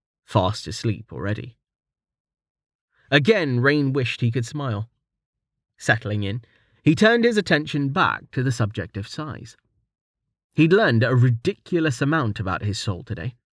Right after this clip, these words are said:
and it was going to take him a long time to process all of it. But this was as good of a place to start as any. Based on everything he had gleaned from Bartom,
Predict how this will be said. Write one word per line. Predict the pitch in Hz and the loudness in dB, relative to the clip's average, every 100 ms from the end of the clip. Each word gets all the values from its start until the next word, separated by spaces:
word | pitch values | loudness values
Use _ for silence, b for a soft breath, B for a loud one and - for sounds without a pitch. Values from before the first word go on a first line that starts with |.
| _ _ _ - | _ _ _ 0
and | 131 | 2
it | 143 | 2
was | 147 120 | 2 4
going | 170 131 120 | 4 4 2
to | |
take | 120 139 - | 2 2 2
him | 123 | 4
a | 113 | 4
long | 123 196 208 | 4 2 -2
time | - 220 156 113 | -6 -4 -2 -2
to | 104 | -2
process | 123 113 107 107 | 0 2 0 -2
all | - 147 | -4 -4
of | 131 | -6
it. | - - - _ _ _ _ _ _ - | -10 -18 -20 _ _ _ _ _ _ -2
But | 127 | 2
this | 156 180 - 156 | 4 4 2 2
was | 139 123 | 4 6
as | 127 110 | 6 4
good | - 175 | 4 2
of | 185 | 2
a | 185 | -2
place | - 110 113 - | 0 0 0 -2
to | |
start | 117 - 78 110 - _ - | -4 -2 -4 -6 -12 _ -2
as | 110 | 2
any. | 107 87 113 _ _ _ _ _ _ _ _ _ _ _ _ _ _ _ _ _ _ _ _ - | 4 2 -6 _ _ _ _ _ _ _ _ _ _ _ _ _ _ _ _ _ _ _ _ 2
Based | 180 240 339 | 2 2 0
on | 285 | 2
everything | 208 190 - 165 131 | 2 2 2 0 2
he | 131 | 4
had | 120 113 | 4 4
gleaned | 147 127 104 98 | 2 4 2 0
from | 104 98 | -4 -2
Bartom, | 127 156 - - | -2 -2 -4 -10